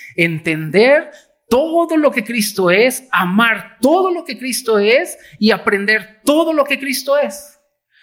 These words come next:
Porque la mayoría de nosotros, o muchos creyentes, en otras iglesias aquí no pasa, pero muchos creyentes están buscando a Dios por lo que Dios puede hacer. Y siempre en nuestras oraciones estamos buscando que Dios haga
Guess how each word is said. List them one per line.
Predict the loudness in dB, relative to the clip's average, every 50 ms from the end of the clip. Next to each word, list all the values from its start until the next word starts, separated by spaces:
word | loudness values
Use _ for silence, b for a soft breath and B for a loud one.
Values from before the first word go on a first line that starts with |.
| b b b b
Porque | 0 2 2 0
la | -2 -4
mayoría | -4 -4 -4 -4 -4 -4 -2 2 4 4 4 4
de | 2 0
nosotros, | -4 -4 -4 -2 0 0 0 0 0 -4 -6 -4
o | -2 -2
muchos | 0 2 2 2 2 2 0 -4 -6
creyentes, | -4 -4 -4 -2 -2 -4 -4 -6 -8 -8 -8 -8 -8
en | -8 -8
otras | -8 -8 -8 -8
iglesias | -8 -8 -6 -8 -8 -8 -8 -8
aquí | -10 -8 -6 -6
no | -6 -6 -4
pasa, | -4 -4 -4 -4 -6 -10 -14 _ B B B B B B B
pero | B 0 2 2
muchos | 2 2 2 2 2 0 -4 -6
creyentes | -6 -6 -4 -4 -2 -2 -4 -4 -6 -4
están | -2 -2 -4 -2
buscando | -2 -2 -2 -2 -4 -4 -4 -4 -2 0 -2
a | -2
Dios | -2 -2 -4 -4
por | -4 -4 -4 -2
lo | -2 -2
que | -2 -2 -2 -2
Dios | -4 -4 -2 0 0 0 0 -4 -6
puede | -4 -2 0 0 0 0
hacer. | 0 -2 -2 -2 -2 -2 -2 -4 -10 -20 _ _ _ _ _ _ b b b b b b b
Y | b 2 2
siempre | 2 2 2 2 2 4 4 2
en | 0 0
nuestras | -2 -4 -4 -4 -2 0
oraciones | 0 0 0 0 -2 -2 -2 -2 -2 -2
estamos | -2 -4 -4 -4 -4 -2
buscando | 0 0 0 0 0 -2 -2 -2 -2 -4 -4
que | -4 -4
Dios | -4 -4 -4 -6 -4 -2
haga | -2 -4 -4 -4 -6 -8 -8